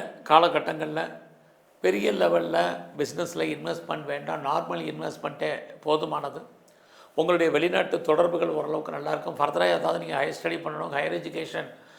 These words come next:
பண்ணணும்னு நினைக்கிறவங்க தாராளமா பண்ணலாம். அதுக்கான வாய்ப்பு, சந்தர்ப்பங்கள் இருக்கு. இருந்தாலும் உங்களுடைய ராசியவே சனி பார்க்கறது, சோம்பேறித்தனத்தை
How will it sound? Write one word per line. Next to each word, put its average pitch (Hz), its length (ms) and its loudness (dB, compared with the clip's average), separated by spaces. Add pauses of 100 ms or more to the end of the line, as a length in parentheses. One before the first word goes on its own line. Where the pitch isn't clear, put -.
(240)
பண்ணணும்னு 180 400 6
நினைக்கிறவங்க 165 540 -2
தாராளமா 151 500 2 (420)
பண்ணலாம். 160 440 2
அதுக்கான 147 380 -2
வாய்ப்பு, 151 280 -2 (120)
சந்தர்ப்பங்கள் 147 580 -8
இருக்கு. 135 200 -10 (680)
இருந்தாலும் 190 400 8
உங்களுடைய 175 420 4 (600)
ராசியவே 175 400 8 (100)
சனி 165 180 -2 (100)
பார்க்கறது, 165 420 -2
சோம்பேறித்தனத்தை 165 640 0